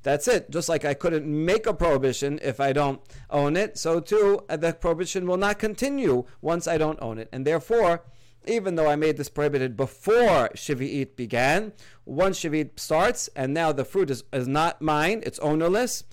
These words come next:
so the vow does not apply anymore. So is that the, the essence of their machloket? We're gonna have a couple of problems with it. V'tizbera, really? Can you say that? Mi kalaman damad en adam oseh davar shebeshuto l'chseseh mer-, bershuto.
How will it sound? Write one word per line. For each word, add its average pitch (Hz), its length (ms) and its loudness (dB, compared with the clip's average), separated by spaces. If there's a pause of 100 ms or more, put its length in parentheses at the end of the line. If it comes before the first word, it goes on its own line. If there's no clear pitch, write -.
(100)
so 175 460 0
the 139 100 -4
vow 165 420 2
does 143 200 -8
not 123 220 -4
apply 151 380 0
anymore. 117 640 -4 (260)
So 170 300 2
is 156 160 -4
that 202 260 2
the, 185 140 0
the 175 280 -4
essence 175 320 -2
of 147 140 -4
their 147 100 0
machloket? 190 600 0 (360)
We're 170 80 -4
gonna 180 140 -2
have 170 100 0
a 156 60 -2
couple 180 260 -2
of 143 100 0
problems 151 440 0
with 107 180 -6
it. - 160 -10 (240)
V'tizbera, 165 960 2
really? 190 280 2
Can 143 160 -4
you 120 80 -4
say 123 240 -2
that? 185 220 0
Mi 156 140 0
kalaman 180 400 -4
damad 175 340 0
en 139 200 0
adam 170 260 0
oseh 170 260 -2
davar 165 200 0
shebeshuto 165 600 -6
l'chseseh 156 480 -6
mer-, 160 160 0
bershuto. 165 680 -2